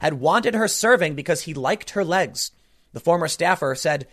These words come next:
she later felt pushed out and left in August nineteen ninety-three after only nine months. Reed, who had been supporting Biden's rival, Bernie Sanders, then expanded on her claim to journalist Katie Halper for her Katie Halper Show podcast on March twenty-fifth.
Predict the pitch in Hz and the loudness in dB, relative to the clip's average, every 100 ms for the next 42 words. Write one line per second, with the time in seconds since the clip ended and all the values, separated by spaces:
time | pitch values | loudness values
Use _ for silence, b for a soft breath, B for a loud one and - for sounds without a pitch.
0 | b b - 160 175 220 - 180 175 - | b b -4 0 2 2 2 0 0 -2
1 | 214 226 - 147 147 160 139 135 139 - | -2 -2 -4 -4 -4 -6 -4 -4 -4 -4
2 | 139 135 127 127 120 120 113 170 202 165 | -4 -4 -6 -8 -8 -10 -8 -4 -2 -2
3 | 160 139 147 135 127 120 123 147 107 - | -2 -4 -4 -6 -6 -6 -4 -4 -6 -12
4 | _ _ _ _ _ _ - 202 160 113 | _ _ _ _ _ _ -2 -2 -2 -6
5 | b b b b b 165 180 190 156 180 | b b b b b 0 4 2 2 2
6 | 170 151 - _ _ _ _ - 165 - | 2 -2 -12 _ _ _ _ -6 -4 2
7 | 196 226 214 160 165 160 - - 135 214 | 2 4 4 2 2 0 -8 -2 2 2
8 | 151 120 143 135 - 214 165 120 - - | 0 -2 -2 -4 -2 -2 -2 -4 -6 -10
9 | b b - 156 226 247 - - 170 170 | b b -4 -2 2 0 0 -2 -2 -2
10 | 175 156 156 160 180 160 156 139 147 143 | -2 -4 -6 -4 -4 -2 -6 -4 -4 -2
11 | 143 - 151 131 127 202 - 127 131 b | -6 -6 -8 -6 0 0 0 -4 -4 b
12 | b b - 175 180 185 175 175 170 151 | b b -2 2 4 2 0 -2 -2 0
13 | 147 151 143 165 143 139 135 131 135 120 | -2 -2 -4 0 0 0 -4 -4 -6 -6
14 | 123 113 113 - 107 110 165 - | -6 -6 -8 -10 -14 -4 -4 -4